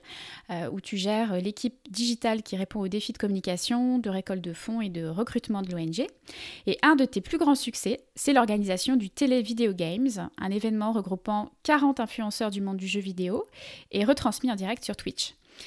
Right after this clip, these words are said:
En deux mille vingt, ce marathon de gaming a été suivi par plusieurs millions de personnes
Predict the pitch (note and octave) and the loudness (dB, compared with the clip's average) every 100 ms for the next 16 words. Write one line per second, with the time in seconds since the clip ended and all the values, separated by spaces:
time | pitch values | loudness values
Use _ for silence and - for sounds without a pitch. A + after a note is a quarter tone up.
0 | - - _ F3+ F3+ F3+ F3+ C#4+ C#4 F#3+ | -18 -20 _ -2 0 -2 2 4 6 4
1 | G3 D#4+ - - G3 A#3+ A#3+ A#3+ A#3+ A#3 | -2 -4 -8 -4 2 4 2 2 -2 -2
2 | F#3+ G#3+ G#3 G#3+ B3 F3+ G#3 G3 G#3+ G#3 | -2 -4 -2 0 0 0 -4 -4 -4 -4
3 | - D#3+ - C#4+ A#3+ G#3+ A#3+ A3+ A#3 G#3 | -2 -4 0 2 4 4 4 4 0 -4
4 | - F3 - F#3 B3+ B3+ | -6 -8 -4 -2 0 0